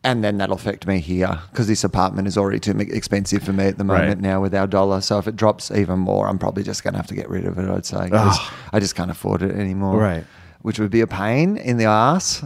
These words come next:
Speaker 1: particularly 'cause, you know, when you go, "I did, I, I had nothing to do." F-, you fuckers.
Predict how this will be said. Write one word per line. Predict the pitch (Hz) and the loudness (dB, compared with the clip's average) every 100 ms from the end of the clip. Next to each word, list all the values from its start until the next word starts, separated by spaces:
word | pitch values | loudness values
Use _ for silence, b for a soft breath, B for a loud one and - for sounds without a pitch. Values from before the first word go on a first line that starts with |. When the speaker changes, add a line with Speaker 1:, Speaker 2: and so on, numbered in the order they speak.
| - | -8
Speaker 1:
particularly | - 233 285 277 | 0 0 2 2
'cause, | 233 208 | 0 0
you | |
know, | 202 196 | 2 2
when | 170 | 4
you | |
go, | 160 135 - | 4 2 2
"I | 127 | 0
did, | 127 117 - | 0 -4 -6
I, | - - | -12 -12
I | - - 131 | -10 -4 0
had | 156 175 | 2 2
nothing | 139 131 131 123 | 2 2 2 4
to | 123 | 2
do." | 110 117 - B 107 - - | 4 4 2 B -16 -18 -16
F-, | - 254 | -12 -4
you | 247 | -4
fuckers. | - 311 349 240 127 127 - | 2 2 4 4 2 0 -4